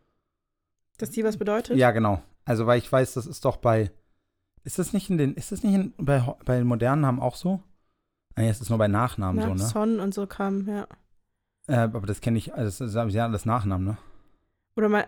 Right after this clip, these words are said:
Speaker 1: meinst du
Speaker 2: Nee, ich mein, ja, genau, ich mein sowas
Speaker 1: Ja,
Speaker 2: wie
Speaker 1: ja,
Speaker 2: Ka-,
Speaker 1: ja.
Speaker 2: also genau, so
Speaker 1: Ja,
Speaker 2: Carlson,
Speaker 1: Carlson,
Speaker 2: Anderson,
Speaker 1: Svensson.
Speaker 2: Hansen im Englischen
Speaker 1: Mhm.
Speaker 2: ist, äh, im Englischen, im Deutschen ist das ja dieses
Speaker 1: Mhm.
Speaker 2: Sen am Ende. Äh, oder E N nur? Nee, das E N nur am Ende, genau. Hans N ist der Sohn von Hans.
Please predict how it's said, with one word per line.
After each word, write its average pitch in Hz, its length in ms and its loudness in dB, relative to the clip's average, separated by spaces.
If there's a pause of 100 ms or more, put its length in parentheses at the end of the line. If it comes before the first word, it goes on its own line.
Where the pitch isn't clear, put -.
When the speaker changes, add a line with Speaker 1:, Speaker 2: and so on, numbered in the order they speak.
(100)
Speaker 1:
meinst 208 360 -2
du 208 240 0
Speaker 2:
Nee, 170 80 6
ich 165 100 4
mein, 165 180 4
ja, 151 180 6
genau, 131 200 4
ich 113 120 -2
mein 123 140 2
sowas 208 220 4
Speaker 1:
Ja, 202 60 2
Speaker 2:
wie 196 60 2
Speaker 1:
ja, 196 100 2
Speaker 2:
Ka-, 190 100 2
Speaker 1:
ja. 185 60 0
Speaker 2:
also 190 160 0
genau, 190 160 0
so 202 100 -2
Speaker 1:
Ja, 196 60 -6
Speaker 2:
Carlson, 107 360 -4
Speaker 1:
Carlson, 107 100 -2
Speaker 2:
Anderson, 104 400 0
Speaker 1:
Svensson. 101 400 -6
Speaker 2:
Hansen 117 520 2
im 107 240 -4
Englischen 110 400 -2
Speaker 1:
Mhm. 214 60 2
Speaker 2:
ist, 208 140 0
äh, 135 180 0
im 104 140 -2
Englischen, 95 360 -4
im 101 100 -4
Deutschen 107 300 0
ist 110 140 -8
das - 120 -8
ja 101 120 -2
dieses 92 480 -10
Speaker 1:
Mhm. 208 340 -4
Speaker 2:
Sen 117 340 0
am 117 160 -4
Ende. 104 380 -2 (1120)
Äh, 98 160 0
oder 101 260 -4
E 127 120 0
N 175 160 -2
nur? 170 180 -2 (800)
Nee, 107 140 2
das 98 140 -2
E 127 120 -2
N 98 140 -4
nur 92 120 -4
am 95 80 -6
Ende, 90 220 -6
genau. 90 220 -6 (140)
Hans - 420 -4
N 95 240 -4 (120)
ist - 160 -20
der 98 80 -6
Sohn 98 200 -4
von 95 200 -6
Hans. 113 320 -6